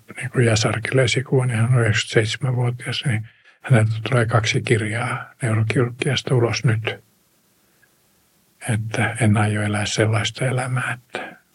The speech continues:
vaan yritän olla nyt sitten, antaa takaisin sen omaisilleni,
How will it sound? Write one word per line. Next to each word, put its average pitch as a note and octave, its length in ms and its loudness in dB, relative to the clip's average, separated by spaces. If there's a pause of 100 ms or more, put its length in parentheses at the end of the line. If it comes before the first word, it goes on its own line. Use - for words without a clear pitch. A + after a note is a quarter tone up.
(120)
vaan A2 340 -4 (460)
yritän A2 460 0
olla G#2+ 240 0
nyt A2 180 -4
sitten, A2 540 -4 (380)
antaa A2 340 2
takaisin A2 540 0
sen A2+ 300 -6 (100)
omaisilleni, A2+ 760 0